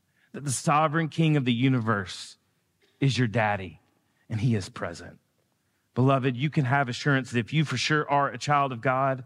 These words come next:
the reality of adoption changes your perspective on how you operate. And so we care for the orphan, not because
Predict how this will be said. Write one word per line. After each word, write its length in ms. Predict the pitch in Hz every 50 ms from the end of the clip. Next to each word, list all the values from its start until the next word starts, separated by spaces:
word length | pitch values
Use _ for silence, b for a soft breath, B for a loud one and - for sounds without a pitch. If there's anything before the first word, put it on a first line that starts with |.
| b b b b b b b b b b
the 100 | 131 135
reality 500 | 131 147 147 135 135 139 139 139 139 135
of 120 | 131 113
adoption 500 | 120 107 127 123 123 123 - - - 117
changes 720 | 117 - - - - - 160 170 180 180 160 165 165 139 120
your 220 | 135 139 139 135
perspective 920 | - - 123 110 - - - - 123 110 101 - - 104 90 90 87 - _ b b b b b b b b
on 120 | 110 101
how 120 | 95 113
you 160 | 110 104 101 95
operate. 680 | 92 92 - - - - - - - _ - - - _ _ _ _ _ _ _ _ _ _ _ _ _ _ _
And 80 | - 123
so 140 | - - 180
we 160 | 165 196 185
care 300 | - - 190 190 165 127
for 100 | - -
the 80 | 120 110
orphan, 380 | 104 98 90 - - - - _ _ _ _ _ _ _ _ _ _ _ _ _ _ _ _ _ _ _ _ _ _ -
not 260 | 160 185 196 175 -
because 500 | 175 143 - 175 170 156 156 143 120